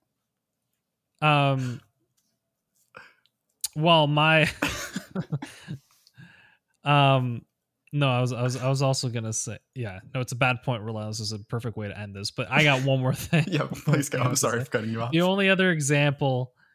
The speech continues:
Speaker 1: Wabs, you've never cut me off in all hundred forty-eight episodes.
Speaker 2: That's true. That's true.
Speaker 1: So, so if anything, you should cut me off more is what it should be. Um, no,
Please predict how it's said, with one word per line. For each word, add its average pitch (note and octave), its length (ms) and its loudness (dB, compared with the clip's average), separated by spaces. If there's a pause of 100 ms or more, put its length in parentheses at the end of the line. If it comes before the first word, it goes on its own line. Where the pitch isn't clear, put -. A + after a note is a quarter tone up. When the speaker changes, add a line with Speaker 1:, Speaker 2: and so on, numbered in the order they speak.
(1300)
Speaker 1:
Wabs, D#3+ 340 4
you've D#3+ 160 0
never D3+ 240 2
cut D3+ 260 -2
me C#3+ 120 0
off B2 420 0
in C3 140 -4
all B2+ 220 0
hundred B2+ 340 -2
forty-eight A2+ 420 -4
episodes. G#2+ 400 -6
Speaker 2:
That's A2 160 -4
true. B2 200 -8 (120)
That's A2 180 -6
true. B2 180 -4
Speaker 1:
So, A2+ 320 -6
so B2+ 200 -4
if A2+ 100 -6
anything, D3 400 0
you B2+ 80 -4
should - 180 -10
cut B2 160 -6
me B2 80 -6
off A2+ 200 -6
more G2+ 380 -10
is G#2 140 -8
what G#2 220 -10 (460)
it B2+ 120 -6
should A#2+ 240 0
be. G#2 200 -8 (460)
Um, B2 680 2 (920)
no, D#3 440 4